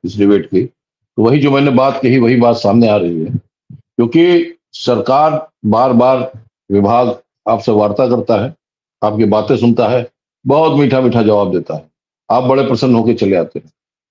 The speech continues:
अब आपको करना क्या? जैसे अभी हमारे किसी साथी ने बताया कि फोन के वार्ता द्वारा ही, अ, अचानक बुलाया गया है, तो चार लाइन के पत्र लिखा जा सकता था, सिग्नेचर करके किसी एक के WhatsApp पे भेजा जा सकता था, सबको circulate हो जाता।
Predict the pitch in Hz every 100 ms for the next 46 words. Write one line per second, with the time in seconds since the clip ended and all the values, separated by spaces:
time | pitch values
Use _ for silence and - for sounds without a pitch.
0 | _ _ - 170 170 165 170 135 147 139
1 | - 147 131 127 147 123 127 135 113 -
2 | _ _ 101 120 113 113 120 110 104 123
3 | 113 113 113 117 117 120 131 117 113 107
4 | 104 117 104 101 98 135 131 - _ _
5 | _ - 101 104 98 - 120 - 120 131
6 | 117 110 110 98 90 120 - _ _ -
7 | - - 143 143 151 151 156 - 147 151
8 | 127 135 135 123 110 127 107 151 _ _
9 | _ - 117 113 127 147 127 139 143 123
10 | 123 139 131 135 113 107 139 127 117 123
11 | 123 110 107 - 110 131 151 _ _ -
12 | 160 160 165 160 151 180 165 165 151 143
13 | 139